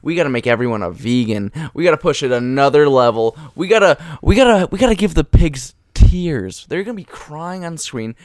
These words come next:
And then also, it's like, Jake Gyllenhaal is supposed to be, like, a, like, a Steve Irwin character, but, like, apparently, he just really just doesn't actually give a fuck about animals. He's a drunk. It's like, uh,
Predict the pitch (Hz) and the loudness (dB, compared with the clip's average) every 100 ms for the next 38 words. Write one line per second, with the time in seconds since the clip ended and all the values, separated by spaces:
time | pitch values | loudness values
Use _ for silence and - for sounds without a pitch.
0 | 175 - 226 233 247 233 202 208 _ 214 | -20 -12 -8 -8 -10 -14 -16 -16 _ -16
1 | 214 208 196 160 107 - _ _ _ _ | -10 -8 -8 -8 -12 -14 _ _ _ _
2 | 180 214 208 175 190 165 151 139 _ _ | -6 -4 -6 -6 -8 -6 -6 -6 _ _
3 | 147 - 143 147 - 202 175 180 151 117 | _ -12 -10 -10 -12 -10 -8 -8 -8 -12
4 | 120 90 - 92 95 _ _ _ 196 196 | -12 -14 -14 -16 -16 _ _ _ -8 -6
5 | - 165 - 233 285 247 131 120 208 _ | -6 -2 0 0 -2 -6 -8 -10 -14 _
6 | _ _ _ 175 196 202 _ _ 127 170 | _ _ _ -18 -16 -16 _ _ -14 -12
7 | 180 139 135 170 147 147 135 139 139 107 | -12 -14 -12 -10 -10 -12 -14 -14 -12 -14
8 | - 131 123 117 107 113 113 107 98 107 | -8 -8 -6 -6 -6 -8 -12 -14 -16 -18
9 | 101 101 98 139 110 104 _ _ 170 - | -20 -18 -12 -12 -12 -16 _ _ -18 -12
10 | 180 196 _ _ 175 180 | -10 -10 _ _ -4 -4